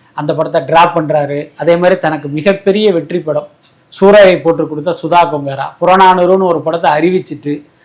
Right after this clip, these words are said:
அ, படப்பிடிப்பு தொடங்குவதற்கு சில நாட்களுக்கு முன்பு போய் கதையில மாற்றம் பண்ணி, அதுக்கு அவங்க ஒத்துக்காம அந்த படத்தை டிராப் பண்ணி, இந்த மாதிரி பல விஷயங்கள் நடந்தது. அதுல மாற்றமே இல்லை.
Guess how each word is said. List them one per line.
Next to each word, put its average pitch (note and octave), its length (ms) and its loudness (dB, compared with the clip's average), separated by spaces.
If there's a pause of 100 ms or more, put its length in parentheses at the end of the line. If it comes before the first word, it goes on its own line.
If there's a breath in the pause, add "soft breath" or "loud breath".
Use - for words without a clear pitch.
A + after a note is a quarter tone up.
(300 soft breath)
அ, E3 100 0
படப்பிடிப்பு G3 520 2
தொடங்குவதற்கு F3+ 640 2
சில F#3 280 0
நாட்களுக்கு F#3 500 2
முன்பு E3+ 320 -4
போய் F3+ 220 -2
கதையில E3+ 380 0
மாற்றம் D#3+ 380 -2
பண்ணி, D#3 240 -6
அதுக்கு F3 400 0
அவங்க D#3 280 -2
ஒத்துக்காம D#3 360 -4
அந்த F3+ 300 -4
படத்தை D#3+ 340 -2 (480 soft breath)
டிராப் F#3 240 4
பண்ணி, G3 160 0
இந்த C4 120 -2
மாதிரி C4+ 200 2
பல A3 240 4
விஷயங்கள் A#3 400 2
நடந்தது. E3 400 0
அதுல F3 280 2
மாற்றமே F3 460 2
இல்லை. C#3+ 220 -8